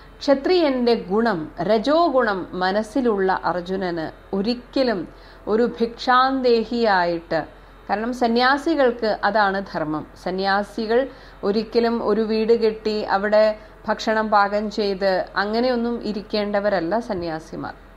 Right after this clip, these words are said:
അവർ ഈ ഭിക്ഷ യാചിച്ച് തന്നെ ഭക്ഷണം കഴിക്കണം എന്ന് വിധിക്കാൻ കാരണം തന്നെ അവരുടെ ഉള്ളിൽ അടിത്തട്ടിൽ പോലും കിടക്കുന്ന ആ ഒരു അഹം എന്ന വ്യക്തിബോധം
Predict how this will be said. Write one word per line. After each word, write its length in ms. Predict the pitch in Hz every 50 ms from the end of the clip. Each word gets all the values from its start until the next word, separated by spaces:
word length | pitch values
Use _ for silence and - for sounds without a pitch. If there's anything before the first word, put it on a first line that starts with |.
| - 170
അവർ 220 | 175 190 226 269 302 - - - - - - - - -
ഈ 140 | - 226 247 262
ഭിക്ഷ 400 | 254 208 233 247 247 - - - - 320 339 330 - - -
യാചിച്ച് 720 | 214 214 214 208 214 226 247 262 254 294 285 - - - 311
തന്നെ 460 | 311 - 247 226 226 240 277 320 320
ഭക്ഷണം 520 | 269 220 240 233 240 - 240 233 226 226 226
കഴിക്കണം 520 | 220 214 202 190 190 - - 196 190 180 165 - -
എന്ന് 280 | 185 196 214 233 269
വിധിക്കാൻ 640 | 262 214 202 185 - 214 208 - - - 240 240 254 269
കാരണം 440 | 262 247 226 214 208 214 226 254 277
തന്നെ 320 | 269 247 208 190 180 175 185 185 - - - - - - - - - - -
അവരുടെ 360 | 214 226 247 262 285 285 330 349 311
ഉള്ളിൽ 380 | 262 240 233 247 247 247 214 165 - - - - - - - - - - - - - - - - - - - - - - - - - - - - - - - -
അടിത്തട്ടിൽ 760 | 196 202 196 233 262 254 - - - 349 339 - - 330 311 311
പോലും 320 | - 285 269 254 247 247 247
കിടക്കുന്ന 520 | 233 233 220 214 214 - - 214 214 208 202 - -
ആ 100 | 196 202
ഒരു 260 | 208 220 220 220 214 208 214 - - - - - - - -
അഹം 400 | 196 202 214 208 - 247 269 302 294 269
എന്ന 220 | 240 220 208 208 196 185 180 185
വ്യക്തിബോധം 880 | 202 202 - - - - 285 277 226 214 190 180 175 180 - 180 165